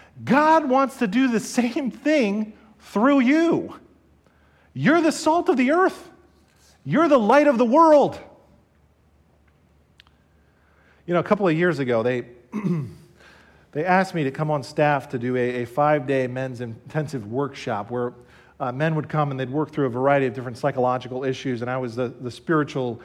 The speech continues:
leader on staff. And so men would come from all over the tri-state area. Some were Christians, some were not Christians. And it's really kind of a neat workshop. And, uh, one of the men who came, uh,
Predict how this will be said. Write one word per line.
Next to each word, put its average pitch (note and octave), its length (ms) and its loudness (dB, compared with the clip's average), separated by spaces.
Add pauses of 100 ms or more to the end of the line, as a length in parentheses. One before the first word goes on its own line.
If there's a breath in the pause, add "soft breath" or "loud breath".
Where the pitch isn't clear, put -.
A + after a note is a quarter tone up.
(140 loud breath)
leader C3+ 360 0
on A#2+ 140 -2
staff. C#3 440 -2
And C3+ 100 -12
so E3+ 120 -2
men F#3 200 0
would E3 120 -4
come D#3 220 -4
from D3 140 -8
all D3 120 0
over C3+ 120 -4
the B2+ 80 -4
tri-state C3+ 460 -2
area. B2+ 280 -2
Some C#3 180 -8
were B2+ 140 -6
Christians, C3 500 -6
some C#3 140 -6
were B2+ 80 -8
not C3+ 240 -4
Christians. C#3 440 -8 (440 loud breath)
And D#3+ 100 -2
it's D#3 180 -6
really A#3 200 2
kind D#3 180 0
of C3 60 -2
a C3 40 -6
neat D3+ 200 -4
workshop. C#3+ 540 0
And, B2 140 -10 (600 loud breath)
uh, C#3 100 -6
one F3+ 180 2
of C4+ 60 2
the A#3 60 2
men F#3 180 2
who F3 100 0
came, D3 600 -4
uh, B2+ 380 -2